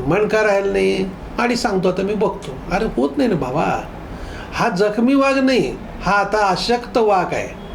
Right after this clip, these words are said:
ज्या वाघाचे, ज्या त्याला शिकार करून कोणीतरी आणायचं आणि सगळ्या व्य-, व्यवस्था होती ना,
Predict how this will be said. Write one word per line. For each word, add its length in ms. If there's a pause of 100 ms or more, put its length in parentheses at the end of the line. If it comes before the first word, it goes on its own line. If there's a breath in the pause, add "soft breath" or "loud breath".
(1160)
ज्या 200
वाघाचे, 880 (400)
ज्या 140
त्याला 260 (180)
शिकार 400
करून 340
कोणीतरी 380
आणायचं 440
आणि 100
सगळ्या 300
व्य-, 140 (340 loud breath)
व्यवस्था 500
होती 460
ना, 420